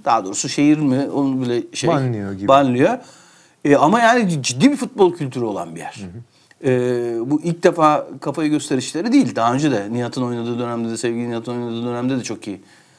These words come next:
Speaker 1: e, durumları vardı. Ondan önce de, e, bu, bu tip yükselişleri vardı Riquelme'nin oynadığı dönemde. E, yani Villarreal futbol kültürü, ya işte elli bin kişilik, e, şehir, bak görüyor musun falan, yani o öyle değil o iş.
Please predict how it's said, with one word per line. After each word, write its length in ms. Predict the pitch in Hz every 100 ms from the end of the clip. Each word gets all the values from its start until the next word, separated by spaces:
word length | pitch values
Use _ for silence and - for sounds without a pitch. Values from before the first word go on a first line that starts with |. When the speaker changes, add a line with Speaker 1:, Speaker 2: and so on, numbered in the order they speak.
| _ _
Speaker 1:
e, 60 | 120 104 101 98
durumları 320 | 107 107 104 98
vardı. 180 | 131
Ondan 300 | 180 131 170
önce 280 | 202 156 127
de, 140 | - - - - - - - -
e, 400 | 113 104 104 117
bu, 300 | 135 110 113
bu 60 |
tip 140 | - 131
yükselişleri 600 | 117 135 113 - 123 120
vardı 280 | 120 107
Riquelme'nin 480 | 110 117 123 110 101
oynadığı 360 | 98 95 92 95
dönemde. 440 | 101 101 127 226 - - - - - -
E, 60 | 147 151 156 156 156 156 147 139 101 107
yani 360 | 139 147 156 147
Villarreal 440 | 151 160 175 -
futbol 340 | - - 202 202
kültürü, 200 | 180 175
ya 100 | 165
işte 180 | - 175
elli 240 | 196 214
bin 120 | 208
kişilik, 480 | 175 - 185 190 - - 104 - -
e, 40 | 127
şehir, 440 | - 180 190 156
bak 260 | 160 170 170
görüyor 260 | 175 208 208
musun 280 | 165 160
falan, 200 | 143 185
yani 180 | 170 151
o 180 | 208 214
öyle 220 | 233 226
değil 160 | 240 220
o 140 | 139
iş. 360 | 104 - -